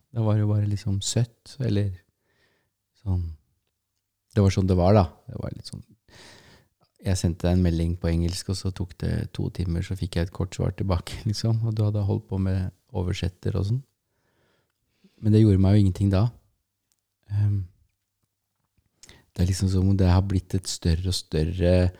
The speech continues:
<clears throat> en større og større sak for meg da, det der. Så var det jo sånn at n-, når vi bodde i hvert vårt land, og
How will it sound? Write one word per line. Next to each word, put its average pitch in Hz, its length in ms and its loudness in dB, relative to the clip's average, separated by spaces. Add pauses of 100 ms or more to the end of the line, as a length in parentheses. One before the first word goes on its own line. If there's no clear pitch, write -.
(1040)
<clears throat> - 1900 -16
en - 120 -12
større 101 260 0
og - 40 -4
større 95 220 4
sak - 580 -2 (100)
for 120 140 -2
meg 143 140 6
da, 117 80 4 (380)
det 113 100 -6
der. 139 200 -2 (1080)
Så 117 160 0
var 107 140 4
det 107 100 4
jo 104 80 2
sånn 98 160 4
at 98 140 0 (180)
n-, 104 120 -14 (280)
når 101 280 2
vi 98 160 4
bodde 92 200 0
i 87 80 2
hvert 87 160 0
vårt 95 200 -4
land, 90 280 4
og 92 240 4